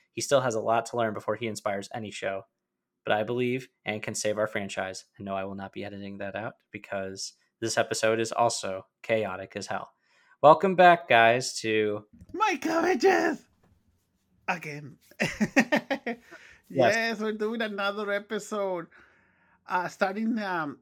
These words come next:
Speaker 2: the second episode, season two. And I remember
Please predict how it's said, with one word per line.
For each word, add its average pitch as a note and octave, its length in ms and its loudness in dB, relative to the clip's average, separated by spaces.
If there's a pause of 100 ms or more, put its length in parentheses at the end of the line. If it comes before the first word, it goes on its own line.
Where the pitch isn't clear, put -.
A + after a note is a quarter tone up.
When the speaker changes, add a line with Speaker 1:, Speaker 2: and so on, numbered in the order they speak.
(160)
Speaker 2:
the E3 140 -10
second A3+ 340 -4
episode, A#3 320 -4
season G3 380 -8
two. E3 360 -8 (640)
And G3+ 440 -6 (1000)
I A#3+ 120 -12 (260)
remember F4+ 540 -6